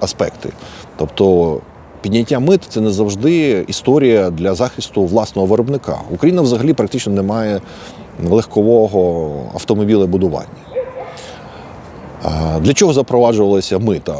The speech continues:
там, вісімдесят чи сто відсотків? І зараз вони діють такі, драконівські мита. Е,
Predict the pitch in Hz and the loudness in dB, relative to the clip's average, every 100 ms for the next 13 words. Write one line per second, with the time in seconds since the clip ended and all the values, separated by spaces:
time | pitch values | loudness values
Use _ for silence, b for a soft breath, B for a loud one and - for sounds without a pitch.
0 | 69 78 82 90 95 90 101 95 92 - | -8 -10 -6 -4 -2 -2 -2 -2 -4 0
1 | 90 90 92 76 143 131 151 127 95 92 | 0 2 0 0 2 4 4 2 0 -4
2 | 90 85 78 73 69 - - - - - | -4 -4 -6 -8 -12 -16 -16 -18 -18 -6
3 | 87 101 95 76 78 - 78 71 64 76 | -2 2 0 0 -8 -8 -8 -8 -10 -14
4 | - - B B B B B B - - | -14 -18 B B B B B B -16 -16
5 | - | -2